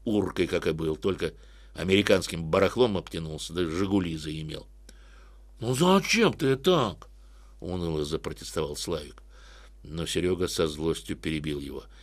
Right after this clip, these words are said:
«А какого хрена ты мне два ведра звона за шиворот? С прокурорами в театр ходишь,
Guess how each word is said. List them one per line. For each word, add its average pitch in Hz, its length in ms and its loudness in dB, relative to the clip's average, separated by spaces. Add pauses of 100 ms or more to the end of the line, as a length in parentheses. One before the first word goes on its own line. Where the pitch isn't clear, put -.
(560)
«А 95 140 0
какого 101 340 4
хрена 104 520 2
ты 95 120 -2
мне 92 340 -4 (200)
два 95 340 2
ведра 98 320 4
звона 92 480 -2
за 82 160 0
шиворот? 82 500 -8 (600)
С - 120 -12
прокурорами 113 880 2
в - 100 -16
театр 104 400 2
ходишь, 110 500 -2